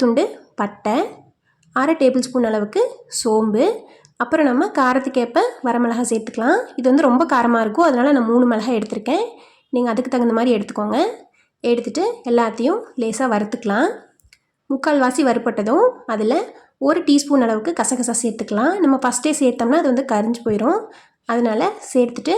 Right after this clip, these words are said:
லேசா வறுத்துட்டு ஸ்டவ் ஆஃப் பண்ணிடலாம். நம்ம இந்த மாதிரி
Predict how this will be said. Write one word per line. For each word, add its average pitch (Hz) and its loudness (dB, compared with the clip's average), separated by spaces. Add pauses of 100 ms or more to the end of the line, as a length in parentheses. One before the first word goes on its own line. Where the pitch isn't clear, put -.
(400)
லேசா 240 0
வறுத்துட்டு 226 -2 (680)
ஸ்டவ் 233 0
ஆஃப் 214 -2
பண்ணிடலாம். 233 0 (1080)
நம்ம 262 6
இந்த 254 4
மாதிரி 330 2